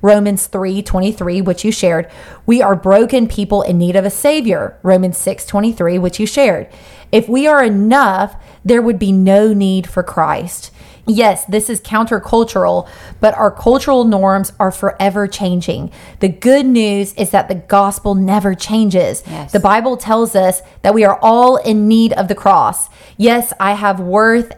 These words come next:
Speaker 1: and a God-given purpose, but I know that apart from Christ, I am not enough.
Speaker 2: That's right. That's
Speaker 1: That's
Speaker 2: right.
Speaker 1: so good.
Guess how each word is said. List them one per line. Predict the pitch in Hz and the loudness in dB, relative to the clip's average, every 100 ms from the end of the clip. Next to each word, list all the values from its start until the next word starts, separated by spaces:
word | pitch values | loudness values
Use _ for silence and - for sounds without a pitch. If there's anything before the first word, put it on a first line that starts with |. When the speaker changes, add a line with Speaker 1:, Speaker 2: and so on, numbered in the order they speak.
| 208 | -2
Speaker 1:
and | 202 180 | -2 0
a | 196 | -4
God-given | 175 - 196 202 208 202 196 214 196 196 185 | -4 0 2 4 4 0 -4 -2 0 -2 -4
purpose, | - 202 196 170 185 - | -2 0 0 -2 -4 -8
but | 196 202 - | -4 -2 -2
I | 185 | -4
know | 185 185 214 208 | -2 2 4 4
that | 185 | 2
apart | 185 - 196 190 | -2 -4 -2 -2
from | - 185 | -2 -6
Christ, | - 175 - 180 - - - - - - | -2 -2 -4 -12 -18 -20 -20 -20 -16 -6
I | 214 | -2
am | 208 180 | -2 -2
not | 170 170 | -4 -6
enough. | - 95 185 - - - | -8 -8 -10 -12 -16 -14
Speaker 2:
That's | 165 - | -14 -8
right. | 170 156 - - - - | -6 -6 -10 -20 -20 -10
That's | 165 214 | -8 -6
Speaker 1:
That's | |
Speaker 2:
right. | 339 - | -8 -2
Speaker 1:
so | 254 240 | 0 2
good. | - 226 247 208 170 156 175 | 0 2 2 2 0 -6 -10